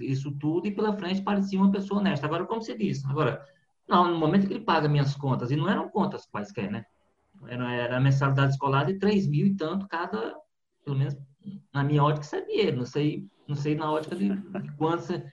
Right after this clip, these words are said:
representa o, o mesmo valor que eu. Mas era, eram valores altos que, de repente, esses, esses boletos apareciam pagos e não se ia atrás de saber, vem cá, mas quem pagou isso aqui? Como é que pagou? Com qual dinheiro? Né? Então,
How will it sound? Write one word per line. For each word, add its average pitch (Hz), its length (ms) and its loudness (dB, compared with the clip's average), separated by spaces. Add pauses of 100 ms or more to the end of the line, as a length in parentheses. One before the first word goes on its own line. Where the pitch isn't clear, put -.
representa 143 480 2
o, 135 380 2
o - 20 8
mesmo 151 180 10
valor 170 240 6
que 202 140 2
eu. 151 180 6 (480)
Mas 139 300 4 (280)
era, 175 200 2
eram 196 160 10
valores 196 400 8
altos 196 240 6
que, 143 320 2 (100)
de 131 140 0
repente, 190 380 4
esses, - 120 -12
esses 147 220 -4
boletos 151 280 4
apareciam 139 560 0
pagos - 540 0
e 127 60 -6
não 127 180 -2
se 110 420 -8
ia 120 160 -2
atrás 120 240 -2
de - 60 -14
saber, 117 220 -4
vem 196 140 0
cá, 156 120 -4
mas 131 180 -4
quem - 200 -8
pagou - 280 -2
isso 110 160 -4
aqui? 101 300 -10 (460)
Como 190 180 0
é 190 80 6
que 196 60 -2
pagou? 123 320 -2
Com 131 80 -4
qual 160 180 2
dinheiro? 117 400 0 (380)
Né? 139 200 -4 (460)
Então, 214 560 2